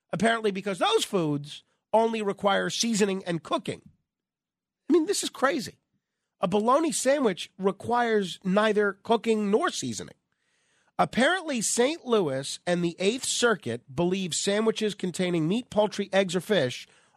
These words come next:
are less likely to cause foodborne illnesses than hamburgers and hot dogs, which are, after all, sandwiches containing meat. I mean, I know there's a big debate about whether or not a frankfurter is a sandwich,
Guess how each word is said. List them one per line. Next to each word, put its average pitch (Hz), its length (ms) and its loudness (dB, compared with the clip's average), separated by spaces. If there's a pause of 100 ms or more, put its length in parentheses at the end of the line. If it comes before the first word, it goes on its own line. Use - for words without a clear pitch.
(100)
are 165 140 4
less 175 360 0
likely 208 440 0
to 170 80 -2
cause 175 360 -4
foodborne 208 560 0
illnesses 151 520 0
than 131 140 -4
hamburgers 180 500 0
and 156 100 2
hot 147 180 2
dogs, 135 320 -2 (280)
which 220 240 4
are, 302 260 4
after 214 380 0
all, 170 240 -2
sandwiches 165 480 -2
containing 131 440 -4
meat. 113 300 -6
I 143 80 0
mean, 135 160 0
I 131 80 -2
know 143 140 2
there's 135 180 -2
a 120 60 -8
big 127 160 -6
debate 123 420 0 (720)
about 165 240 2
whether 156 200 0
or 151 60 0
not 139 160 2
a 127 40 -4
frankfurter 131 580 -2
is 120 80 -6
a 131 60 -6
sandwich, 156 540 -2